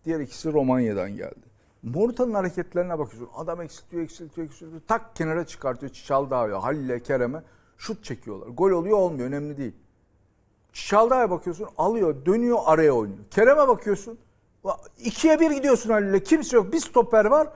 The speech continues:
Ne yapacaksın? Basacaksın, topu Halil'e vereceksin. Kaleci de yok, boş kaleye girecek. Halil topla yürüyecek. Sen ne yapıyorsun? Kaliteni, becerini out çizgisine doğru deparla kullanıyorsun. Adam da seninle depar koyuyor.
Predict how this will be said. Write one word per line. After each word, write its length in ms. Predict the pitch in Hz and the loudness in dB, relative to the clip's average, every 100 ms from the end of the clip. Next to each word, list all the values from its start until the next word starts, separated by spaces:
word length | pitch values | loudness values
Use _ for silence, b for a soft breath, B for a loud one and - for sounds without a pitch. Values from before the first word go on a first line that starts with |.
| B B 175 | B B 2
Ne 120 | 233 | 6
yapacaksın? 600 | 320 254 214 - 196 170 | 6 4 0 0 -6 4
Basacaksın, 560 | 247 269 - 269 - 240 | 4 4 0 0 0 -4
topu 200 | 214 254 | 0 2
Halil'e 280 | 254 262 269 | 2 4 4
vereceksin. 440 | 233 233 208 247 | 4 0 -6 -2
Kaleci 300 | 233 247 285 | 0 0 0
de 60 | 277 | 0
yok, 220 | 254 208 | 2 4
boş 240 | 247 - | 4 4
kaleye 220 | 233 233 | 4 4
girecek. 260 | 214 143 135 | 4 -4 -2
Halil 160 | 175 156 | -2 0
topla 340 | 208 208 202 | -2 0 -2
yürüyecek. 320 | 202 180 147 b b b b | 0 -4 -6 b b b b
Sen 280 | 240 302 | 4 4
ne 60 | 302 | 6
yapıyorsun? 580 | 285 - 240 226 285 285 _ _ _ _ _ _ _ _ _ _ | 4 2 -6 -6 -10 -14 _ _ _ _ _ _ _ _ _ _
Kaliteni, 640 | - 240 302 - 220 185 165 | 4 4 4 4 2 2 2
becerini 580 | 269 262 269 262 277 277 | 2 4 2 2 2 2
out 420 | - 277 311 - | 6 4 4 -2
çizgisine 480 | 294 247 233 285 269 | -6 -4 0 2 4
doğru 200 | 277 254 | 4 4
deparla 460 | 254 269 269 240 | 4 4 4 4
kullanıyorsun. 460 | - 160 147 131 190 | 2 0 0 -2 0
Adam 340 | 233 285 294 | 0 2 0
da 60 | 233 | -2
seninle 360 | - 170 165 156 | 0 0 0 -2
depar 320 | - 165 156 | 0 -2 -2
koyuyor. 200 | 508 | -6